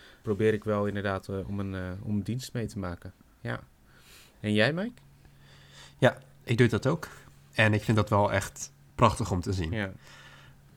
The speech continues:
Speaker 2: Gewoon het besef dat, ja, God eigenlijk wereldwijd bezig is.
Speaker 1: Ja.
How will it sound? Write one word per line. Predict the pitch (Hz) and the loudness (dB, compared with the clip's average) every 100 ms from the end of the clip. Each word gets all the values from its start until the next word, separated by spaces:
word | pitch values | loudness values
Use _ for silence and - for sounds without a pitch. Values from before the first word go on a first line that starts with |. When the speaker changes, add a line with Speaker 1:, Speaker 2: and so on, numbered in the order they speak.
| - | -8
Speaker 2:
Gewoon | - 113 | 4 4
het | 113 | 6
besef | 104 - 123 131 | 2 6 6 6
dat, | 110 98 - - - - - - - - - - | 4 2 2 -8 -10 -18 -20 -20 -20 -20 -20 -20
ja, | - 101 | 0 2
God | 90 117 - | 2 0 0
eigenlijk | 104 98 95 | -2 0 2
wereldwijd | 104 95 95 98 - | 4 4 6 4 4
bezig | 95 104 - | 2 2 -2
is. | 165 - | -6 -6
Speaker 1:
Ja. | 110 101 | -6 -8